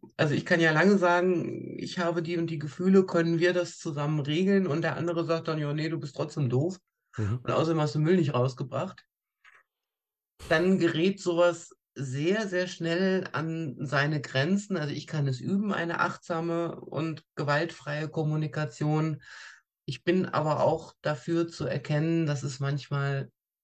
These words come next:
Speaker 1: Menschen gibt, mit denen keine Einigung möglich ist.
Speaker 2: Mhm.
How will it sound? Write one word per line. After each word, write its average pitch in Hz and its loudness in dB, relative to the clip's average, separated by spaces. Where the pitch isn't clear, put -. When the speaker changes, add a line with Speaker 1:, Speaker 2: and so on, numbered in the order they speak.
Speaker 1:
Menschen 170 -2
gibt, 170 -6
mit 139 -4
denen 135 0
keine 127 2
Einigung 120 0
möglich - -14
ist. - -18
Speaker 2:
Mhm. 98 -6